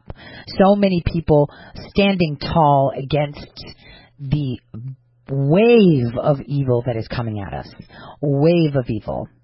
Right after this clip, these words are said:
Wave. It is so bizarre just how incredibly evil these people, they have no morals,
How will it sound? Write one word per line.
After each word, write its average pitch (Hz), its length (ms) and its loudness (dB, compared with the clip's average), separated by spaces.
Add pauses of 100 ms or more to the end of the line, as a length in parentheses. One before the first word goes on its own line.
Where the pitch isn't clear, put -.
(400)
Wave. 113 500 -2 (140)
It 147 160 -2
is 131 200 0 (720)
so 117 680 2
bizarre 113 960 -2 (140)
just - 520 -4
how 117 680 -4 (720)
incredibly 147 880 0
evil 139 380 2
these 120 200 -4
people, 120 240 0
they 131 140 0
have 127 260 -4 (400)
no 139 840 2 (460)
morals, 123 680 -4